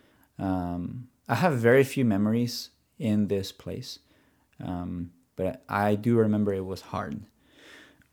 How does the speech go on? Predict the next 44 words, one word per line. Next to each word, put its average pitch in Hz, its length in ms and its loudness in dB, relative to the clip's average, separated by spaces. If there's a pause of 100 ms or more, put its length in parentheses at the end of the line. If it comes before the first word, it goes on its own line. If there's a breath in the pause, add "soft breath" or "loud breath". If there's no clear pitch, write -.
<clears throat> 185 680 6 (220)
Uh, 117 400 2
and 113 300 0
we 117 140 0
were 117 120 2
there 104 160 2
for 98 160 -8
three 117 300 -4
years. 107 480 -4 (140)
And 107 220 -4
then 98 420 -4
after 123 340 -2
that, 101 300 -2
we 107 100 -4
moved 98 460 -4 (100)
to 95 180 -8
the 90 120 -8
state 104 240 -2
of 95 120 -6
Morelos, 104 460 -2
which 104 160 -8
is 101 140 -6
where 95 100 -4
my 92 160 -2
dad 95 320 -2
is 127 100 -4
from. 98 360 -6 (180 soft breath)
So 127 120 0
in 123 40 6
Michoacan, 143 600 4
we 117 100 0
didn't 117 160 2
have 107 220 -2
any 95 180 -8
family. - 460 -10 (260 soft breath)
We 113 100 2
didn't 107 220 6
know 98 180 0
anybody. 90 460 -6 (680 soft breath)
In 107 100 0
Morelos, 110 580 4
we, 98 540 -6
we 95 80 -8
did. 82 240 -10